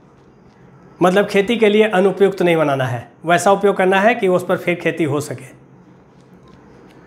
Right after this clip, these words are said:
अब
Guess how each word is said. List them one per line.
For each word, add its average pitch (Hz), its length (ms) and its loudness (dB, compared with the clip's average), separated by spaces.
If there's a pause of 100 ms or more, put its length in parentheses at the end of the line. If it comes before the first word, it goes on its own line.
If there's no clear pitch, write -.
(2000)
अब 240 300 0